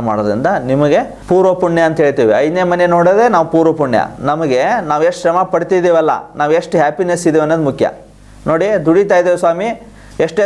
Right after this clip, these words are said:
ದುಡಿದ್ರೂ ದುಡ್ಡು ಉಳಿತಾ ಇಲ್ಲ, ನೆಮ್ಮದಿಯಾಗಿರೋಕ್ಕಾಗ್ತಾ ಇಲ್ಲ, ಮನೆಯಲ್ಲಿ ಬರೀ ಕಿರಿಕಿರಿ, ಟೆನ್ಷನ್ನು ಇದೇ ಆಗಿದೆ. ಯಾಕಂದರೆ ನೀ ಶ್ರಮ ಪಟ್ಟಿದೆಯಾ, ಪೂರ್ವ ಪುಣ್ಯ ಇಲ್ಲ, ಲಕ್ ಅನುಭವಿಸೋದಿಲ್ಲ.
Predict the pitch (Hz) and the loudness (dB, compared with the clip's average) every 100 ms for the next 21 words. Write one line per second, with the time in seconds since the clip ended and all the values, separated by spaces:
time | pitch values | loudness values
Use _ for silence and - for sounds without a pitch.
0 | 185 180 190 175 170 160 156 151 151 143 | 0 2 2 2 2 4 4 2 2 2
1 | 160 185 185 147 160 170 160 147 147 147 | 2 -2 -4 -2 0 2 2 2 2 -2
2 | 135 - 135 151 135 139 156 151 156 165 | -2 0 0 0 0 0 2 2 0 -2
3 | - - - 147 160 160 151 143 151 147 | -10 -20 -4 0 0 0 0 0 2 2
4 | 143 147 143 143 156 143 143 147 151 - | 2 2 -2 -2 -2 -2 -2 -2 -2 0
5 | 170 160 147 131 131 120 85 - - - | 2 2 2 0 2 2 0 -12 -20 -20
6 | - - - - - 135 135 123 117 139 | -20 -20 -20 -6 -2 -2 -2 -4 0 0
7 | 123 - - 151 151 165 185 185 165 180 | 0 -4 -6 -4 0 2 2 0 0 2
8 | 165 151 101 80 - - 180 190 185 185 | 2 2 2 -2 -12 -4 0 0 0 0
9 | 170 160 131 135 165 - 113 143 165 180 | 2 2 2 2 -2 -2 0 0 -2 -2
10 | 185 175 - 156 | 0 -2 0 0